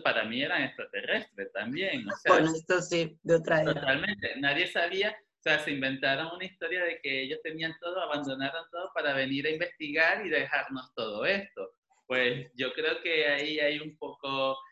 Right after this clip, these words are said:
Speaker 1: y, y en esta época que entra, eh, estamos en la energía de Tauro con Urano, ya me fui a la astrología, pero bueno, es para decirlo,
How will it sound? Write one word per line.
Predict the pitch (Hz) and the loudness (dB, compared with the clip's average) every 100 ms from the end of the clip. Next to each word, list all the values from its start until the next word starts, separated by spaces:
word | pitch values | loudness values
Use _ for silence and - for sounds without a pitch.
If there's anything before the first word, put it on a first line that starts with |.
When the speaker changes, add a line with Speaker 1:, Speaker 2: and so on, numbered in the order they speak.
| _ _ - | _ _ -8
Speaker 1:
y, | 135 123 - 143 | -4 -4 0 0
y | |
en | 139 147 | 2 0
esta | 143 190 | 2 4
época | 190 190 196 202 202 | 4 0 -2 -2 -2
que | 160 135 - | -4 -4 -4
entra, | 135 143 151 151 156 - | -6 -4 -2 -2 -4 -6
eh, | 135 131 123 | -4 -2 -6
estamos | - 143 147 | -6 -6 -4
en | 151 | -6
la | |
energía | 147 143 156 143 | -6 -6 -2 -2
de | 139 135 | -2 -4
Tauro | 139 143 147 156 | -2 -2 -2 -6
con | 151 | -6
Urano, | 151 156 143 | -6 -6 -4
ya | 127 | -4
me | 127 135 | -6 -8
fui | - | -6
a | 143 | -6
la | |
astrología, | 143 - 156 156 143 139 - | -6 -8 -8 -8 -8 -8 -8
pero | 127 | -6
bueno, | 135 110 | -6 -6
es | - | -8
para | 135 131 | -4 0
decirlo, | 143 - 147 143 135 | -2 -2 -8 -6 -8